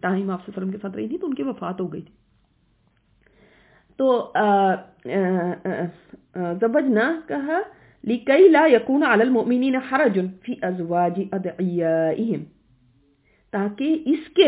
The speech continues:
बाद, ये क्यों अल्लाह ताला ने निकाह कराया? लिकई, यहाँ से पता चलता है ताकि, यानी अल्लाह ताला ने ये निकाह इसलिए कराया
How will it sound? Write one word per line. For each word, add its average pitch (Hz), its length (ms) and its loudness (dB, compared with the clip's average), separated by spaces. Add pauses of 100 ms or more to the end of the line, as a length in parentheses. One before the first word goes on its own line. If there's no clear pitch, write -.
बाद, 170 380 2 (160)
ये 247 80 -4
क्यों 294 260 -2
अल्लाह 269 200 0
ताला 262 180 -4
ने 269 140 -2
निकाह 226 320 -4
कराया? 226 420 -2 (520)
लिकई, 247 640 2 (100)
यहाँ 254 240 4
से 285 80 -4
पता 226 220 -2
चलता 202 320 -4
है 240 60 -4 (100)
ताकि, 220 360 2 (640)
यानी 240 160 -2
अल्लाह 262 280 4
ताला 330 220 2
ने 302 120 -4
ये 277 120 0
निकाह 233 500 -2
इसलिए 339 420 4
कराया 202 400 -2